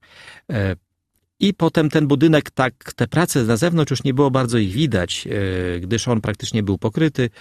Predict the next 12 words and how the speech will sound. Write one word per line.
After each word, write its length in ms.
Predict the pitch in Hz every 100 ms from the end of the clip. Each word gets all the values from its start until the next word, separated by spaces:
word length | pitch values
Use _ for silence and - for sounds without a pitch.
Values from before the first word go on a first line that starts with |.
| - - -
e, 220 | 107 98
z 60 | 87
zewnątrz 460 | 98 101 104 98
taką 260 | - 104 101
wstępną 680 | - - - 113 98 98 92
elewacją, 600 | 95 95 107 - 98 92
bardzo 320 | 98 95 92
taką 280 | 92 98 90
wstępną, 680 | - 98 90 95 90 90
tymczasową, 720 | - 98 98 - 95 87 90 - _ - - -
e, 180 | 104
uczyniony, 680 | 104 101 131 139 143 123